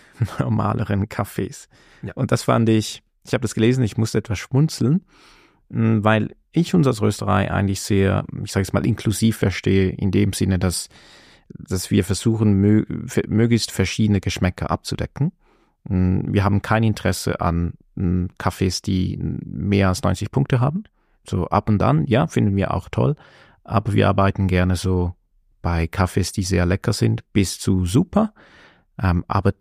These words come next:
Speaker 1: die große Masse ist halt einfach, ähm, bei sehr lecker. Und das ist die große Masse, die auch von einer großen <laughs> Masse getrunken wird. Und jetzt sehe ich da in euren Grafiken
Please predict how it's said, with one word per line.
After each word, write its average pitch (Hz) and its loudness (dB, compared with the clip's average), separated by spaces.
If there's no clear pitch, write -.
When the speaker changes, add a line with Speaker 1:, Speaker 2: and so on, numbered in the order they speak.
Speaker 1:
die 107 -2
große 104 2
Masse 104 2
ist - -2
halt 101 2
einfach, - -2
ähm, 85 -4
bei 87 -2
sehr 95 0
lecker. 170 0
Und 104 0
das 104 0
ist 127 0
die 123 -2
große 107 2
Masse, 113 0
die - 0
auch 107 2
von 113 2
einer 113 2
großen 90 -2
<laughs> - -4
Masse - -8
getrunken - 2
wird. - -6
Und 107 2
jetzt - 0
sehe 113 4
ich 147 -2
da 107 4
in 127 4
euren 92 -2
Grafiken 127 -2